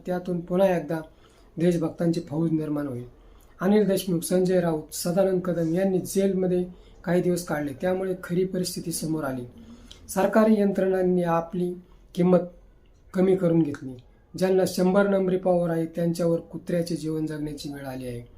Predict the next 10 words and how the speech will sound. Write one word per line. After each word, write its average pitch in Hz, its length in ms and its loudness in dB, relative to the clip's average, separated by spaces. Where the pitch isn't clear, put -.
न्यायव्यवस्था 185 640 2
व 156 180 -6
राज्यघटना 160 600 -4
मोडीत 180 380 0
निघाल्याने 156 680 -4
हे 165 160 2
सर्वात 170 340 -2
मोठे 165 160 0
उदाहरण 135 380 -8
होय. 117 120 -8